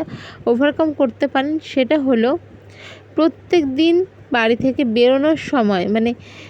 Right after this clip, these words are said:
বা সকালবেলা ঘুম থেকে উঠে, বাড়ি থেকে বেরোনোর সময় তাড়াহুড়ো থাকে, অনেকেই করতে পারেন না। তো কী করবেন, সকালবেলা ঘুম থেকে উঠে স্নান টান করে তারপর হনুমান চালিসা পাঠ করুন। এটা কন্টিনিউ রাখুন। নিজেরাই বুঝতে পারবেন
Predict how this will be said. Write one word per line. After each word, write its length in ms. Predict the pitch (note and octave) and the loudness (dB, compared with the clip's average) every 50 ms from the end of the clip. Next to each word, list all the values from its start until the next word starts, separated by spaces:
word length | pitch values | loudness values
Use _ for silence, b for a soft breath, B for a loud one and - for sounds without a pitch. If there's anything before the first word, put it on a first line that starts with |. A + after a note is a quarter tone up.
| B - - | B -4 0
বা 100 | C#4 D4 | 0 0
সকালবেলা 640 | C4 - C#4+ C4 B3+ - E4 E4 E4+ D#4+ E4+ F4 E4+ | 0 0 0 -2 0 2 2 2 4 4 4 4 2
ঘুম 200 | D4+ C4+ C#4+ B3+ B3+ B3 | 2 2 0 0 0 0
থেকে 200 | D4 C#4+ C4 C4 | 0 0 2 2
উঠে, 300 | A3+ G#3+ - A3+ G3 D#3+ F3+ G3 G3+ - - - - - - - - - - B B B B B - - | 2 0 0 0 -2 -2 -2 -6 -10 -12 -16 -20 -20 -20 -20 -20 -20 -20 -20 B B B B B -8 -4
বাড়ি 200 | A#3 A#3 A#3 A#3+ | 0 0 0 2
থেকে 200 | A#3 C#4+ C#4 C#4+ | 0 0 -2 0
বেরোনোর 320 | B3+ C4+ B3+ B3 B3 B3 - | 0 2 2 2 0 -2 -2
সময় 180 | C#4+ D4 D4+ D4 | -2 -2 -2 0
তাড়াহুড়ো 400 | C4 A3+ A3 A#3 B3 C4+ C4+ C4+ | -2 0 0 2 2 0 0 0
থাকে, 220 | - C#4+ C4+ - D4 | -2 -4 -2 -2 -2
অনেকেই 320 | C4+ A#3+ B3+ B3+ D4 C#4+ - | 0 0 0 -2 -2 -2 0
করতে 220 | C#4 B3+ A#3+ - D4 | 0 -2 0 -2 -2
পারেন 280 | C4+ D4+ C#4+ C4+ C4+ | -2 0 0 0 0
না। 120 | C4+ D#4 F#4 B B B B B B | 0 -2 -4 B B B B B B
তো 80 | - C#4+ C4+ | -4 -4 0
কী 140 | - E4 | 0 0
করবেন, 320 | D#4 - F4+ D#4+ C#4 E4 E4+ | 0 2 2 2 2 2 0
সকালবেলা 600 | - - C#4 B3 A3 - D4+ F4 F4+ F#4 F4+ F4+ F4+ | -2 -2 -4 -4 -2 0 2 4 4 4 4 4 2
ঘুম 180 | D4+ C4 C4+ B3 A#3+ | 2 0 0 -2 -2
থেকে 240 | A#3 C4 A#3+ - C#4 | -2 -4 -4 0 0
উঠে 300 | C#4 C4 A#3 A3 - C#4+ D4+ | 0 2 0 0 -2 -4 -4
স্নান 380 | - - - A#3+ A3+ G#3+ A3 A3 A3+ | -4 -4 -4 -2 0 0 0 0 0
টান 160 | A3+ C4+ C4+ C#4 C4+ | -2 -2 -2 -2 -4
করে 280 | - - A3+ A3+ C4 E4+ - B B B B B B B B B B - - - - - | -2 -2 0 0 0 0 -2 B B B B B B B B B B -20 -20 -20 -10 -4
তারপর 440 | B3+ A#3+ A#3 A#3 A3+ - - A3+ C#4+ D#4 D#4+ - - - | -2 0 0 0 -2 -2 0 0 0 0 -2 -4 -8 -8
হনুমান 360 | - - A#3 A#3 B3 C4+ D4+ D4 | -4 0 0 2 2 2 0 0
চালিসা 360 | C#4 - B3 A#3 A3 - F4 E4 | 0 0 0 0 0 0 -2 -2
পাঠ 200 | - A#3+ G3+ G3 | -2 -2 -4 -4
করুন। 220 | - - G3 G3 - | -4 -4 -4 -2 -2
এটা 160 | A3 B3+ D4 D#4+ | -2 -2 -2 -2
কন্টিনিউ 520 | - - B3+ A3 G#3 G#3 A3+ G3 G3+ G3 F#3 | -2 -2 -2 0 0 0 0 0 0 2 0
রাখুন। 320 | F3+ G3 F#3+ - G#3 - G3 G#3+ - B B B B B B B - - | 0 -2 -2 -4 -6 -6 -6 -8 -12 B B B B B B B -8 -2
নিজেরাই 380 | B3 C4+ B3+ C#4+ E4 E4+ F4+ E4+ | 0 0 2 2 2 4 4 4
বুঝতে 260 | D#4 D#4+ C#4 - E4+ | 2 0 0 -2 -2
পারবেন 340 | D4 E4 D#4+ D4+ C4+ D#4 D#4+ | 0 0 0 0 0 0 -2